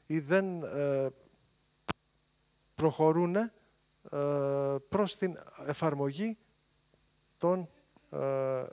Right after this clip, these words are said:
ε, απαιτήσεων της ελληνικής νομοθεσίας, παρότι υπάρχουν πρόστιμα,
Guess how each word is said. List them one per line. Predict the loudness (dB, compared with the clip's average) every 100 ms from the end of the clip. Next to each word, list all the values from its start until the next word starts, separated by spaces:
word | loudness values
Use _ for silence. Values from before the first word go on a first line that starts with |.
| -16 -20 _ _ -20 -6
ε, | -2 2 2 2 2 2 0 0
απαιτήσεων | 0 0 0 0 0 -4 -4 -10 _ _
της | -6 -4 -4
ελληνικής | -6 -4 -2
νομοθεσίας, | -2 -2 -2 -4 0 0 -2 -10 -20 -2
παρότι | 4 6 6 4
υπάρχουν | 2 4 2 0 -2 -2 -2
πρόστιμα, | 2 2 2 -2 -2 -4